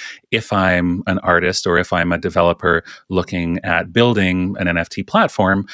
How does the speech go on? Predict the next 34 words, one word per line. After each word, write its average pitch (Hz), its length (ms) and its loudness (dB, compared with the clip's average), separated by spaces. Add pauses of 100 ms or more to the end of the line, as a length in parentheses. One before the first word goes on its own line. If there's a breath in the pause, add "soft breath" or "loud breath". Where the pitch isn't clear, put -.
(140 loud breath)
how 98 220 0
do 95 100 2
I 92 60 2
choose 160 320 0
between 87 560 -2
existing 90 440 -4
proof - 280 -6
of 85 80 -6
stake - 340 -2
blockchains 87 640 -2 (280 loud breath)
like 85 280 0
Polygon 80 720 0
or 92 240 0
like 95 260 -2
Tezos 95 540 0
or 90 180 -2
like 90 220 0
the 107 80 0
Near 151 220 2
protocol 82 600 -2 (340 loud breath)
and 92 440 2 (100)
Ethereum? 92 520 0 (300 loud breath)
And 87 380 0
part 101 220 2
of 87 100 -2
that 90 340 2
is 87 280 0
going 90 220 -2
to - 100 -8
be 85 160 -2
the 85 100 -6
carbon 110 340 2
footprint - 400 -2
aspect. 101 520 -2